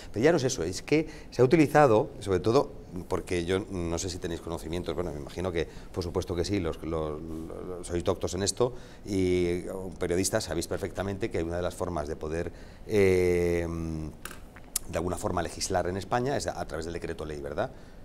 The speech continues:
Es decir, dentro de lo que es, bueno, pues, eh, el gobierno, es-, este gobierno que nosotros padecemos, no es que, no es que, no es que tengamos, sino que padecemos, es decir, hasta noventa y tantas veces ha evitado el debate parlamentario para aprobar cualquier tipo de reforma.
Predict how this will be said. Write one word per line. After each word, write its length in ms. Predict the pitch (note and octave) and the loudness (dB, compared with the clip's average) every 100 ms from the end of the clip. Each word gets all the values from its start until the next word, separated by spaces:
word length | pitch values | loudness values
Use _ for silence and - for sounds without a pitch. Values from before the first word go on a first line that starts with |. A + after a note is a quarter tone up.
| - | -10
Es 120 | D2 | -8
decir, 180 | E2+ D2 C#2 - | -6 -8 -10 -6
dentro 260 | E2 D#2 E2+ | -6 -2 -2
de 60 | |
lo 100 | E2 | 0
que 60 | E2+ | -2
es, 120 | - - - - - | -4 -8 -12 -12 -10
bueno, 160 | D2 | -8
pues, 240 | C#2+ - - | -6 -8 -8
eh, 520 | - G2+ F2+ F2 F2 E2+ F2 | -2 2 4 4 2 0 -4
el 100 | A2+ | -2
gobierno, 520 | G2 C3 F#3 B2 C#3+ - - - - - | 2 2 2 -2 -6 -8 -14 -16 -16 -16
es-, 160 | D3 - - - | -14 -14 -10 -6
este 220 | - E3+ | 2 6
gobierno 320 | D3 G#2 F2 | 6 6 4
que 240 | E2 E2 | 2 0
nosotros 340 | E2 F2+ F#2 G2+ | 0 -4 -4 -4
padecemos, 600 | - G2+ D#2 G#2 F#2+ - - - | 0 0 0 -6 -6 -8 -12 -4
no 60 | B2 | -2
es 40 | |
que, 140 | C3 C3 | 0 0
no 80 | |
es 80 | A#2 | 0
que, 180 | - C3+ | 2 2
no 140 | A2 | 2
es 40 | G#2+ | -2
que 120 | A#2+ | -2
tengamos, 400 | G2+ F#2 E2+ D#2 | -2 -2 -4 -6
sino 240 | E2 E2 - | -6 -6 -4
que 140 | F2 | -6
padecemos, 640 | - B2 D2 - E2 A2+ - - - | 2 2 2 -4 -4 -6 -8 -14 -12
es 40 | - | -6
decir, 220 | F#2+ A2+ | -2 2
hasta 320 | G#2+ G2+ G#2+ | 2 2 0
noventa 460 | G2 F#2+ F#2 F2+ F2+ | 0 0 -2 -2 -4
y 80 | F2 | -2
tantas 400 | A#2 D3 D3 C3+ | -2 -2 -2 0
veces 340 | D3 D#3 - - - - - - - | -2 -2 -6 -10 -16 -16 -16 -10 2
ha 80 | B2+ | 4
evitado 500 | D3 C3+ D3 C#3 - | 4 6 4 4 2
el 120 | G2 | 2
debate 260 | G2 A#2+ D3 | 2 2 2
parlamentario 600 | C#3 C3 A2+ A#2 C3 C3 | 2 0 2 2 2 2
para 140 | G#2 | 0
aprobar 320 | F#2+ F2 G#2+ | 0 0 0
cualquier 360 | - A2 B2 A2+ | 0 0 0 0
tipo 220 | A2 G2+ | 0 0
de 60 | D#2+ | 0
reforma. 360 | - D#2+ - | -6 -10 -10